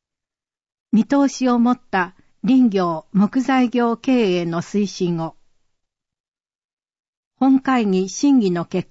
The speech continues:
果、五ページ。主な活動内容、六から七ページ。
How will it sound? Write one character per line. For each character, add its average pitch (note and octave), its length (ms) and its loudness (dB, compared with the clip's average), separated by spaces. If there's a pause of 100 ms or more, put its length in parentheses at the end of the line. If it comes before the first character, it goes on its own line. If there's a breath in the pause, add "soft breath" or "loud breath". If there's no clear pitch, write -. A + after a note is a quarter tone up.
果、 D#3+ 180 -8 (520)
五 G#3 120 -2
ペ G3+ 260 -2
ー D3 40 -6
ジ。 - 200 -20 (1300)
主 C4 220 4
な G3 140 2
活 G3+ 300 -4
動 A#3+ 200 0
内 A3 300 0
容、 D#3+ 320 -8 (560)
六 - 260 -4
か B3 140 -2
ら F#3+ 140 -2
七 G3 280 -2
ペ E3+ 200 -4
ー D#3 100 -10
ジ。 - 180 -20